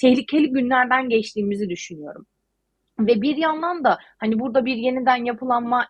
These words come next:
emlak girişimi, gayrimenkul girişimi gibi durumlar varken aslında biz burada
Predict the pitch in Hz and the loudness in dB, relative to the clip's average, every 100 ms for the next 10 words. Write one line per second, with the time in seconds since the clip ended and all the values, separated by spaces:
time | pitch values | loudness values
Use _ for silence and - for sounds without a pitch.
0 | - 208 220 240 - 247 240 - 233 208 | -4 -2 0 -2 -4 -10 -10 -10 -8 -2
1 | 220 226 240 247 247 269 220 233 247 262 | 0 0 -4 -6 -6 -6 -4 -4 -6 -8
2 | 233 220 220 208 240 247 269 269 262 381 | -6 -6 -4 -2 -2 0 2 2 0 -4
3 | 415 226 175 - - - - 196 233 - | -2 -4 -4 -14 -20 -18 -2 0 0 -4
4 | 339 392 453 247 - _ 208 269 285 226 | -6 -2 0 0 -2 _ -4 -2 0 -2
5 | 311 381 269 185 | -2 2 2 2